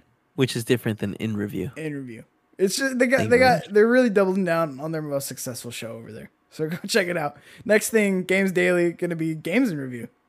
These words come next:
Speaker 2: They're gonna break down games.
Speaker 1: Well, we, we absolutely do Gamescast with reviews.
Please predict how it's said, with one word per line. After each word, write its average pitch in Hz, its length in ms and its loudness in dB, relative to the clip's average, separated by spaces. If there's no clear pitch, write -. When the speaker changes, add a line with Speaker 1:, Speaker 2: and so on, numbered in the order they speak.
Speaker 2:
They're 135 560 -8
gonna - 140 -20
break 151 240 -8
down 147 260 -6
games. 143 220 -6
Speaker 1:
Well, 135 120 2
we, 127 220 2
we 117 680 0
absolutely 113 760 2
do 113 400 0
Gamescast 113 760 -2
with 110 260 -2
reviews. 110 680 -2